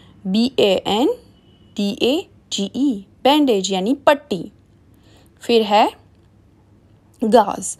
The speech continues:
जी ए यू जेड ई, गाज का मतलब है तार वाला जो मुलायम वाइट कपड़ा होता है ना, जो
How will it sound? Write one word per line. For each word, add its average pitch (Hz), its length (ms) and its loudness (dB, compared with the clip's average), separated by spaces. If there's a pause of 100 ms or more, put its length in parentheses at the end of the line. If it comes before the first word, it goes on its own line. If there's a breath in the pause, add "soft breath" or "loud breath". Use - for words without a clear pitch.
(400 loud breath)
जी 214 220 0
ए 208 260 0
यू 233 400 -2 (520)
जेड 185 380 2
ई, 262 200 0 (420 loud breath)
गाज 208 340 0
का 302 200 0
मतलब 262 420 0
है 247 260 -4
तार 254 400 -2
वाला 247 320 0
जो 247 200 -2
मुलायम 226 560 0
वाइट 214 380 0
कपड़ा 233 340 -2
होता 202 360 -6
है 208 160 -10
ना, 392 160 -8
जो 254 240 -6